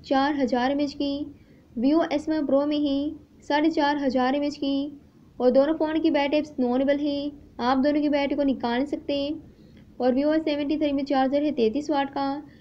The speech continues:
एस one Pro में ही eighteen watt का। दोनों में types का sport है, दोनों में आपको fingerprint sensor, face lock भी मिल जाता है।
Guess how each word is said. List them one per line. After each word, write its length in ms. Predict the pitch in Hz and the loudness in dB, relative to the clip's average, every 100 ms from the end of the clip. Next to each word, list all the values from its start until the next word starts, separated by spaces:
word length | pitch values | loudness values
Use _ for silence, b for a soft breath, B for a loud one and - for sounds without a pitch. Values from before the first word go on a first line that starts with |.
| B B - | B B 0
एस 200 | 302 320 | 0 4
one 200 | 339 320 | 2 4
Pro 200 | 269 277 | 2 2
में 120 | 294 | 2
ही 180 | 302 294 | 0 2
eighteen 300 | 254 247 277 | 0 0 -2
watt 220 | 277 269 | -2 -2
का। 320 | 269 269 269 311 - - | -2 -2 -2 -6 -14 -10
दोनों 300 | 226 254 269 | 2 4 4
में 120 | 302 320 | 2 0
types 320 | 277 285 - | 0 0 0
का 100 | 320 | -4
sport 340 | 311 285 277 | 0 0 2
है, 240 | 277 277 302 B B B B | 2 -2 -4 B B B B
दोनों 360 | 226 254 254 294 | 2 4 4 4
में 100 | 311 | 0
आपको 220 | 320 320 | 0 0
fingerprint 500 | 320 277 247 247 320 | 0 2 0 0 0
sensor, 540 | 330 302 302 294 285 302 - - | 0 -2 -2 -2 -2 -4 -10 -6
face 220 | - 320 320 | -2 0 0
lock 120 | 311 | 0
भी 120 | 311 | 0
मिल 220 | 269 226 | 2 2
जाता 300 | 240 277 277 | 2 0 -2
है। 300 | 285 294 285 | -2 -2 -4